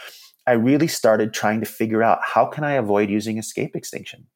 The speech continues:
And as I was working, the longer I was working, the more I realized that there were basically seven main important behavioral principles that if I kept myself focused on these seven principles,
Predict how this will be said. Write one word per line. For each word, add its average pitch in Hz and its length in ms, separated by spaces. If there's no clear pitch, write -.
And 127 380
as 139 240
I 151 80
was 127 280
working, 113 460
the 98 80
longer 123 340
I 123 40
was 107 160
working, 110 320
the 95 60
more 113 220
I 123 60
realized 110 480
that 104 140
there 107 80
were 98 320
basically 123 500
seven 127 640
main 117 320
important 104 640
behavioral 101 420
principles - 680
that 113 240
if 113 140
I 143 160
kept 190 380
myself 120 760
focused 135 560
on 110 180
these 135 240
seven 123 320
principles, 160 720